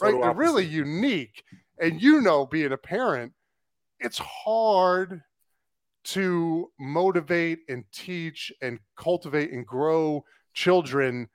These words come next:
Speaker 1: individually. And, but when you have two separate blueprints, right? You have two separate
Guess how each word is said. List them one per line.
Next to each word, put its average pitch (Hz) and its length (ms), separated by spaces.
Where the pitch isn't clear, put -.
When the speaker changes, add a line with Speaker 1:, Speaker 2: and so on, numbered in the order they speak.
Speaker 1:
individually. 175 720
And, 156 100
but 190 240
when 170 140
you 165 100
have 156 240
two 240 260
separate 196 440
blueprints, 143 800
right? 165 220
You 160 100
have 151 160
two 226 260
separate 196 560